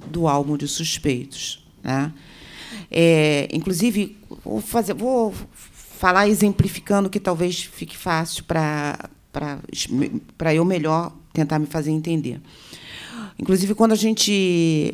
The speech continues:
ingressou com o mandado, o mandado de segurança, esse que eu dei de exemplo pra,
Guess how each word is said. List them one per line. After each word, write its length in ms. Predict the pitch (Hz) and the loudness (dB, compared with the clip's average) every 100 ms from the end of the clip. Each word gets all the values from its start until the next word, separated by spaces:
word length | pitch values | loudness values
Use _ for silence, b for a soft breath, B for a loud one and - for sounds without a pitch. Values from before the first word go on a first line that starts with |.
| - | -4
ingressou 540 | - 165 160 156 170 160 | -2 2 2 2 2 2
com 420 | 160 156 147 139 | 4 4 4 0
o 60 | 139 | 0
mandado, 440 | 143 143 151 151 - | 0 2 0 0 0
o 80 | |
mandado 320 | 147 143 147 139 | 2 4 2 0
de 80 | |
segurança, 600 | - 156 143 147 170 - - | -2 0 2 2 0 0 0
esse 240 | 285 - | 0 -2
que 120 | 185 | -4
eu 380 | 185 156 151 151 151 - _ - | -2 0 0 -2 -6 -12 _ -12
dei 200 | 135 160 | 0 0
de 100 | 160 | 2
exemplo 440 | 147 175 180 160 143 | 0 0 -2 -4 -6
pra, 1080 | - 151 147 139 135 131 127 127 123 123 | -2 0 0 -2 -2 -4 -6 -8 -8 -10